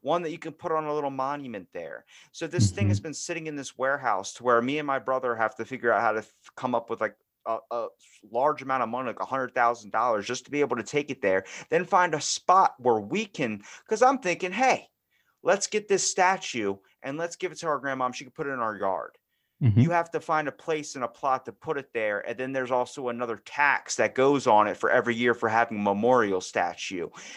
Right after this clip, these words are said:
Speaker 1: It's like, what, what, what games are you creating here? Do you just not, like, you just want your, whatever fits your view here?
Speaker 2: Mm-hmm.
Speaker 1: That's on no level in any relation to yours, but on the fact of how such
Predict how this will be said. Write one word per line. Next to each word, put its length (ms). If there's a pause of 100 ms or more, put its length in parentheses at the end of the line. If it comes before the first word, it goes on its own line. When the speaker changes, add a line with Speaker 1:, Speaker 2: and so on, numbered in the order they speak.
(260)
Speaker 1:
It's 220
like, 160
what, 320 (120)
what, 480 (160)
what 280
games 400
are 80
you 160
creating 600
here? 280
Do 100
you 100
just 280
not, 200
like, 160
you 140
just 240
want 180
your, 300
whatever 340
fits 360
your 260
view 300
here? 500
Speaker 2:
Mm-hmm. 220
Speaker 1:
That's 240
on 280
no 160
level 580
in 200
any 220
relation 560 (100)
to 180
yours, 640 (260)
but 120
on 160
the 80
fact 400
of 100
how 320 (320)
such 600